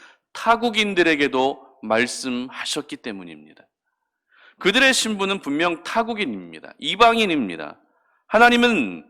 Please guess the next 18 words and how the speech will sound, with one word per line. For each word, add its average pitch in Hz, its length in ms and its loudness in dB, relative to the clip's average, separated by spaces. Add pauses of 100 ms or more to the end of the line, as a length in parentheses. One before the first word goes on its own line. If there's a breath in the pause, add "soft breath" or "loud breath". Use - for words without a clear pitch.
(960)
그러나 127 320 2
그들을 110 540 -4 (280)
타국인으로, 143 840 -2 (260 soft breath)
이방인으로 208 760 6
보고 165 220 4
계신 143 340 0
것이 127 280 -2
아니라 98 400 -6 (360 soft breath)
이스라엘의 196 680 4
한 202 320 -4
공동체로 170 840 -2
이미 120 440 -4
인정하고 165 800 -2
계셨습니다. 113 800 -10 (440)
그리고 226 260 2
그렇게 220 300 2
보고 185 300 2
계셨고 151 720 2